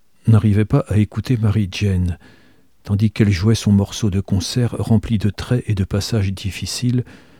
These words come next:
dans le salon devenu subitement silencieux. Il aimait la musique, mais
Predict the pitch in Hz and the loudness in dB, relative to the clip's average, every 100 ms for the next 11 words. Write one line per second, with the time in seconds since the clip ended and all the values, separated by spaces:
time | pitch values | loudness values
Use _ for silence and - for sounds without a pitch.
0 | _ _ _ - 101 107 - 120 104 123 | _ _ _ -2 0 0 0 0 4 4
1 | 127 127 _ 104 98 107 101 120 135 - | 4 0 _ -2 2 4 4 2 0 -4
2 | 104 98 - 110 104 104 - 98 95 - | -4 -2 2 2 2 0 0 0 0 -2
3 | - 85 85 - _ _ _ _ _ _ | -6 -8 -10 -18 _ _ _ _ _ _
4 | _ _ _ _ _ _ _ _ _ _ | _ _ _ _ _ _ _ _ _ _
5 | _ _ _ _ _ _ _ _ _ _ | _ _ _ _ _ _ _ _ _ _
6 | _ _ _ _ _ - 95 92 90 92 | _ _ _ _ _ -10 -4 2 2 4
7 | 98 110 143 147 110 110 | 4 4 0 2 2 2